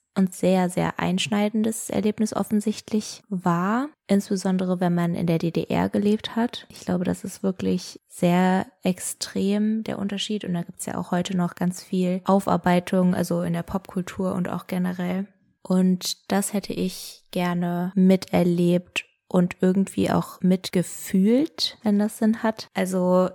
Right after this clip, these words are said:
weil ich mir nicht vorstellen kann, wie das gewesen sein muss, wie gesagt, gerade in, in Ostdeutschland, weil es ja wirklich so war, es war eine komplett eigene Welt und auch so abgeschottet und dann diese Mauer,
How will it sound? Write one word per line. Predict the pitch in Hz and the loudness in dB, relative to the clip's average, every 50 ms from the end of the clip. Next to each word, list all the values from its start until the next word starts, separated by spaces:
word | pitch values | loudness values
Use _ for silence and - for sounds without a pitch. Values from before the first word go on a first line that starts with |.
| - _ | -6 _
weil | - 190 185 190 190 | -10 -6 -4 -2 -2
ich | 185 - | -2 -2
mir | 202 196 190 | 0 0 0
nicht | 190 190 - | 0 -2 -2
vorstellen | - - 202 202 - - 196 190 190 | -2 -2 -2 0 0 -2 -2 -2 -2
kann, | - 202 190 185 185 185 185 - - | -2 -2 -2 0 0 0 -2 -2 -2
wie | - 196 | -2 2
das | 202 190 190 - | 2 2 0 0
gewesen | - 185 170 190 196 202 202 190 | -4 -2 2 2 2 2 2 0
sein | 175 185 175 175 | 2 2 2 2
muss, | 175 180 196 - - - - _ _ | 2 0 0 -2 -4 -10 -10 _ _
wie | - 185 | -4 -2
gesagt, | 175 180 185 170 170 - | 0 2 0 0 0 -2
gerade | - - 170 170 175 180 175 175 | -4 0 2 2 2 2 2 2
in, | 180 170 170 170 165 - - - | 2 0 0 0 -2 -4 -6 -2
in | - 180 175 | -2 -2 0
Ostdeutschland, | - - 196 - - - - 175 165 170 - - 185 180 175 185 196 | 2 0 0 0 -2 -2 -2 0 0 0 -2 -2 -2 -2 -2 0 0
weil | 185 165 | 0 -2
es | 170 175 | -2 -2
ja | - 180 175 175 | -2 -4 -2 -2
wirklich | 180 - - 180 175 - | -4 -4 -2 -4 -4 -2
so | - 180 175 | -4 -6 -2
war, | - 170 170 170 170 170 | -2 0 0 2 0 0
es | 170 - - | -2 -4 -4
war | 165 165 | -4 -4
eine | 165 165 | -4 -4
komplett | 180 - - 180 175 - - 185 185 - - | -4 -2 -2 -2 -2 0 -2 -4 -4 -4 -2
eigene | 170 170 170 175 180 175 170 165 170 - | 0 0 0 0 0 0 0 -2 -2 0
Welt | 180 180 180 185 180 - | 2 2 2 0 0 -2
und | - 170 - | -4 -4 -2
auch | - 165 170 | -2 -4 -4
so | - - - | -4 -6 -2
abgeschottet | - - 185 - - - 185 - - 175 180 180 - - 214 | -2 -2 -2 -2 -4 -8 -6 -4 -2 -4 -4 -4 -6 -8 -6
und | - 170 160 | -4 -4 -2
dann | 165 165 170 175 180 | -2 -4 -4 -4 -4
diese | 185 175 180 196 175 170 170 175 - - | -6 -6 -6 -4 -4 -4 -4 -6 -6 -4
Mauer, | 202 175 175 175 175 190 202 202 196 185 | 0 0 2 2 2 4 4 4 4 2